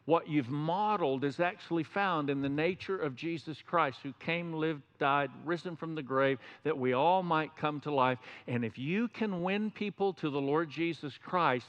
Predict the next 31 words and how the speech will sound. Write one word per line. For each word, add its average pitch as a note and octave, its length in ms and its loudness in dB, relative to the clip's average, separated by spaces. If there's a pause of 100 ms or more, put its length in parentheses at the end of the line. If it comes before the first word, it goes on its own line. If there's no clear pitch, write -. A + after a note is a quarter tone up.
(120)
they D#3 220 4
will G3+ 160 -2
stand F3 440 -4
with D#3 160 -4
you C#3+ 160 -2
in B2+ 120 2
heaven C#3+ 400 0
one A2+ 220 -2
day A2+ 260 4 (300)
and B2+ 180 0
say, B2 280 0 (200)
"Thank F3+ 380 -2
you F#3+ 120 -4
for D#3+ 200 -4
sharing D#3 580 0
the D3 120 0
gospel." C#3 680 2
And B2 140 2
what D3+ 320 2
kind D3+ 200 2
of C3 80 0
heavenly C#3+ 440 0
reward C3 400 2
is A2+ 80 -6
that C#3+ 200 2
going C3+ 220 2
to A2+ 60 -4
be B2 180 0
in A2+ 100 -2
your A#2 180 0
life? G2+ 280 -2